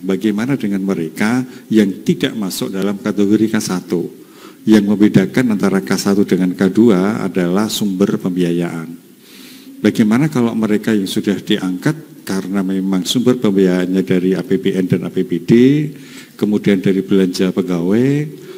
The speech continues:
bagaimana mereka yang sumbernya A P B N, A P B D tetapi bukan dari belanja pegawai? Muncullah istilah kategori dua. Nah, kita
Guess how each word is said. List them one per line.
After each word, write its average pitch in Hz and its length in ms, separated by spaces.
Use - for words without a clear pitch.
bagaimana 113 480
mereka 120 640
yang 104 240
sumbernya 135 580
A 110 60
P 113 80
B 101 160
N, 98 80
A - 20
P 95 60
B 95 160
D 123 80
tetapi 104 480
bukan 104 320
dari 92 400
belanja 95 320
pegawai? 85 800
Muncullah 107 400
istilah 98 400
kategori 90 640
dua. 98 300
Nah, 98 240
kita 110 240